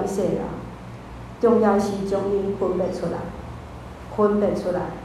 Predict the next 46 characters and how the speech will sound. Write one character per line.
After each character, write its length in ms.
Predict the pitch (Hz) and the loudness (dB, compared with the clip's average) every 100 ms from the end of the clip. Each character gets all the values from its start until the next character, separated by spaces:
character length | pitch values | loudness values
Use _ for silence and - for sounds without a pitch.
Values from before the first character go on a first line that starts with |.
| - - - - - | -10 -12 -12 -14 -10
亲 200 | - 277 | 2 4
爱 120 | 269 | 6
的 180 | 247 254 | 6 4
兄 0 | |
弟 100 | 240 | 4
姊 140 | 262 | 4
妹， 80 | 302 | 6
咱 440 | 262 247 247 277 277 | 6 6 4 6 8
今 80 | |
日 160 | 247 247 | 8 6
嘛 300 | 240 247 233 - | 6 6 4 2
是 180 | 190 | 0
互 140 | 196 175 | 0 0
上 240 | 175 165 | 0 0
帝 100 | 165 | 0
所 160 | 165 190 196 | 0 0 0
呼 200 | 175 165 | 0 0
召、 220 | 175 170 - | 0 0 -2
拣 140 | 196 185 196 | -2 0 0
选 140 | - 170 | 0 0
出 140 | 170 175 | -2 -2
来， 80 | 165 - - - - - - - | -4 -6 -10 -12 -14 -14 -4 4
咱 240 | 262 285 | 6 8
嘛 140 | 262 - | 6 4
是 200 | - 185 - - - - | 0 0 0 -2 -6 4
分 340 | 233 226 226 226 | 10 10 10 6
别 160 | 208 | 2
出 160 | - 240 | 0 0
来 100 | - | 2
的 80 | - | 2
人。 180 | - - - - - - - - - - - | -2 -4 -8 -10 -12 -14 -14 -14 -14 -14 -2
分 160 | 359 370 | 4 8
别 140 | 285 | 10
为 180 | 262 277 | 10 10
圣， 160 | 339 285 233 - - - - | 8 6 4 0 -6 -10 -4
这 100 | 269 | 0
句 60 | |
话 200 | 294 254 | 4 6
就 400 | 220 208 208 185 | 6 6 2 0
是 120 | 175 170 165 - | 0 0 0 -2
受 300 | - - 202 175 165 | -6 -4 0 0 0
分 180 | 175 170 | 0 -2
别 80 | 165 | -2
出 140 | - 180 | -2 -2
来 80 | |
的 80 | 156 | -2